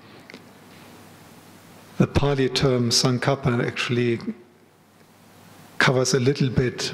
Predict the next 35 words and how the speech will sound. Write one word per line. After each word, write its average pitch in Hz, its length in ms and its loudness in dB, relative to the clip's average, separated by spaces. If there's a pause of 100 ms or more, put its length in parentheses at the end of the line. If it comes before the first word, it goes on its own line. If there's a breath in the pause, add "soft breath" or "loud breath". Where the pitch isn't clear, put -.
both 131 460 0
what - 240 -2
we 123 320 0
in 147 180 2
English 139 440 0
call 120 440 0 (220)
intention 131 840 0 (960 loud breath)
or 123 140 0
what 123 220 -2
we 127 40 2
call 135 280 -2
thought. 107 500 0
It - 140 -16 (480)
has - 240 0
a - 20 2
little 117 140 0
bit 123 160 -2
aspects 123 480 0
of - 180 -4
both. 117 400 -4 (960 loud breath)
This 139 160 2
is 135 80 0
why 123 120 2
you 120 120 0
sometimes 120 560 0
even 117 280 2
find 117 380 0
these - 200 -2
translations. 123 800 -2
Usually 135 400 2
it's 120 240 -4
translated 120 680 -2
as 107 160 -4
right 120 320 0
intention 117 720 -2